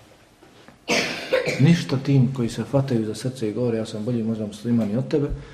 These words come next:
ja nikome ne želim zlo", želi sebi najveće zlo. Sebi čini najveće zlo. Kako da meni želi dobro,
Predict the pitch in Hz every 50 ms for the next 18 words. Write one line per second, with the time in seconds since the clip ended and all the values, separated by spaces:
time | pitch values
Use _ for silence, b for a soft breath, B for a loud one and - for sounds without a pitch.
0 | B B B 107 104 110 120 117 - 117 104 101 101 95 107 120 127 123 117 104
1 | 104 120 156 175 170 B B B B B - 110 117 131 127 - - 143 135 131
2 | 120 127 135 127 113 - - 92 85 - - - - - - - - - - -
3 | - _ _ _ - - - 143 143 131 131 - 139 143 139 131 131 156 165 139
4 | 113 - 110 98 92 87 80 - - - 151 147 - - 120 113 110 117 147 165
5 | 156 135 120 113 139 151 147 135 113 135 147 165 170 180 190